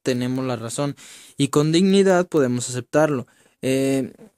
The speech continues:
es cierto, tú puedes defender tu punto de vista,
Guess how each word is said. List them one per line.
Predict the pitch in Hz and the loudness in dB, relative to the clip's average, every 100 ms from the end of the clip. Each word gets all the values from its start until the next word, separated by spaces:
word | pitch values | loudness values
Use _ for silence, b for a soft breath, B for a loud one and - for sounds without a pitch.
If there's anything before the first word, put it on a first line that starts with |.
| _ _ _ _ _ - | _ _ _ _ _ -6
es | 151 | 0
cierto, | - 190 208 143 | 4 2 2 -10
tú | 156 | -6
puedes | - 180 | 0 0
defender | 170 165 143 143 135 | 0 -2 -4 -4 -6
tu | 147 | -10
punto | - 151 170 160 127 127 - | -8 -6 -4 -4 -6 -8 -8
de | 139 131 | -4 -2
vista, | 113 - - 151 | -4 -4 -8 -14